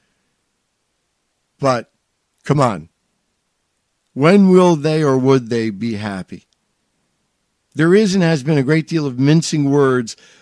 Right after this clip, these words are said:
over the definition of assault weapon. But let me save us a great deal of trouble. The Democrats,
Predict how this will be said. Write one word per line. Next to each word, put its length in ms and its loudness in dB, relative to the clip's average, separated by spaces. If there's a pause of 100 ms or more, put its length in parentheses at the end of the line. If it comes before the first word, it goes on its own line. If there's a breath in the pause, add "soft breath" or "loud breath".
over 180 0
the 140 -4
definition 840 -4 (560)
of 440 -2
assault 760 0
weapon. 420 -6 (220 soft breath)
But 120 -8
let 160 -8
me 120 -4
save 320 2
us 120 -4
a 60 -8
great 300 -2
deal 180 -2
of 80 -8
trouble. 460 -8 (800)
The 100 -2
Democrats, 840 0